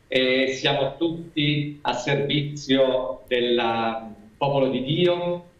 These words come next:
della Chiesa, ma soprattutto della pace. Dovremmo essere oggi più che mai tutti a servizio della pace.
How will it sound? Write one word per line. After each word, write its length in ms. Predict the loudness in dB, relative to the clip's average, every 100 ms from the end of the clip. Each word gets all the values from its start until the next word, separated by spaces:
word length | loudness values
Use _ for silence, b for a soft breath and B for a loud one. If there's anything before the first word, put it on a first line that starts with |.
| _
della 300 | -2 0 0
Chiesa, 500 | 0 0 0 -2 -2
ma 160 | -4
soprattutto 640 | -6 -8 -10 -8 -8 -4 -2
della 320 | 0 0 -2
pace. 640 | -2 -6 -6 -12 -14 -14 -8
Dovremmo 400 | -4 -2 -2 0
essere 480 | 0 -2 -2 0 0
oggi 320 | 0 -2 -4
più 240 | -4 -4 -2
che 140 | -2
mai 260 | -2 -2 -4 -4
tutti 460 | -4 -4 -2 0
a 80 | 0
servizio 640 | 0 -2 0 -2 -4 -2 -2
della 240 | 0 -2
pace. 420 | -2 -6 -8 -14